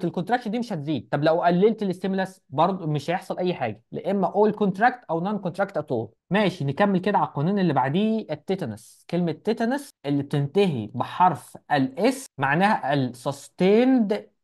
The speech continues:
contraction. كلمه sustained يعني مستمر، continuous contraction. يعني هل ده ممكن يحصل مع القلب؟ لا، اكيد ما ينفعش، عشان القلب كفايه عليه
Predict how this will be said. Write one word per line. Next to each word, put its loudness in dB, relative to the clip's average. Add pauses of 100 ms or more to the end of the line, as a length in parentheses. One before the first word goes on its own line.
contraction. 0 (140)
كلمه 0
sustained 0
يعني 2 (380)
مستمر، 0 (100)
continuous -2
contraction. -2
يعني -10 (140)
هل 4
ده 2
ممكن 0
يحصل -4
مع 2
القلب؟ 0 (120)
لا، -2
اكيد -6
ما 0
ينفعش، 2
عشان -2 (180)
القلب 2
كفايه 0
عليه 2